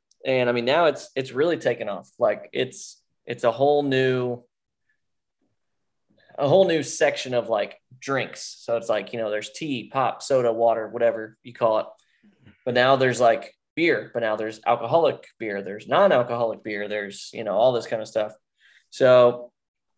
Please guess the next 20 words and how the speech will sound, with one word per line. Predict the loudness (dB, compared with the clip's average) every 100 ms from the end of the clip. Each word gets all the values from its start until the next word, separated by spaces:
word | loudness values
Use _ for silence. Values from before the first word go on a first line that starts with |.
| _ _ _ -20 _
this, | -4 2
uh, | 6 6 6
this | 0 -2
new | -2
one | 0 0
is | -2 -4
a | -6 -6
zero | 0 0
percent | 0 -2 -2
alcohol, | 0 -2 0 2 2 0
zero | -4 0 0
calories, | 2 0 2 0 -4 -12 -20 _ _ _ _
and | -8
it's | -8 -2
called | 4 4 4
Hoplark | 0 0 2 2 2 -4
zero | -8 0 2 2
point | 0 -4 -4
zero | -6 -2 -2
Citra. | -2 -4 -4 -4 -8 -8